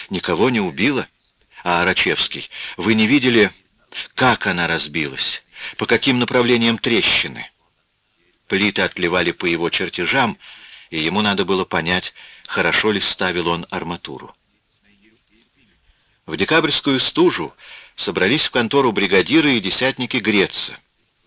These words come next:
Рассказывали разные лагерные сплетни. Вошел Арачевский, снял варежку и торжественно, осторожно высвободил оттуда на стол замершую,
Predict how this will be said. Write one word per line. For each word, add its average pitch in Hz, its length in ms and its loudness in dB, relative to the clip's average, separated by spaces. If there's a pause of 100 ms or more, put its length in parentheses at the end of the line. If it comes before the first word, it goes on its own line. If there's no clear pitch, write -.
(160)
Рассказывали 117 680 0
разные 104 420 0
лагерные 90 540 -2
сплетни. - 600 -6 (380)
Вошел 156 440 2
Арачевский, 87 720 0
снял 110 380 0
варежку 107 600 0 (360)
и 87 100 0
торжественно, 113 800 2
осторожно 123 760 0 (280)
высвободил 117 640 0
оттуда 104 440 -2
на 98 100 -2
стол 90 440 0
замершую, 120 840 0